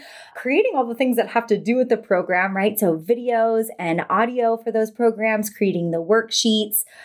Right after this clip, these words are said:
designing the website, writing copy, creating marketing funnels, doing all the marketing things, right? Being active on social media, creating lead generations, responding to things on social media, managing my business account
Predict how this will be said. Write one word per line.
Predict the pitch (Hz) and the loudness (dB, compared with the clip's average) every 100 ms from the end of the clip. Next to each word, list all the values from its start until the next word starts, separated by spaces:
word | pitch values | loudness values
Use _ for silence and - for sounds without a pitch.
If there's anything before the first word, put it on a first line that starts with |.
| - 190 | -12 -2
designing | 220 214 190 185 170 | 2 2 0 -2 0
the | 160 | 0
website, | 185 277 269 - 269 240 247 214 | 2 0 0 -2 0 2 0 0
writing | 214 202 190 180 | 0 2 2 -2
copy, | - - 247 247 233 233 226 - - _ | -4 -2 -2 0 0 2 0 -6 -20 _
creating | - 208 190 175 170 | -2 0 0 -4 0
marketing | 190 226 240 233 | 0 2 0 0
funnels, | 226 226 226 226 220 | 2 2 2 2 0
doing | 202 196 185 | 0 0 0
all | - 123 214 254 277 | -4 0 2 4 2
the | 254 | 0
marketing | 220 208 208 196 196 | 0 -2 -2 -2 -2
things, | 196 165 190 214 202 | 0 0 2 2 2
right? | 165 202 226 226 - _ | 2 2 2 -2 -12 _
Being | - 196 196 | 0 2 2
active | - - - 208 175 | 0 -4 -2 0 2
on | 165 | 2
social | - 170 185 185 | 0 0 0 2
media, | 226 349 330 294 277 254 247 | 4 4 2 0 2 2 -2
creating | 240 196 175 170 170 175 | -2 0 2 2 2 2
lead | 294 302 | 2 2
generations, | 240 294 277 269 233 247 240 196 | 2 2 2 0 0 2 2 0
responding | 196 - 220 233 240 | -2 -2 0 2 2
to | 226 | 0
things | - 240 240 | 0 0 0
on | 233 | -2
social | 226 240 247 | 2 0 2
media, | 240 233 240 226 220 220 220 - _ | -2 0 0 2 2 -2 -6 -18 _
managing | 208 233 277 262 285 | 0 2 2 0 0
my | 269 240 | 2 2
business | 240 254 262 262 | 2 0 0 -2
account | 247 233 - | 0 0 0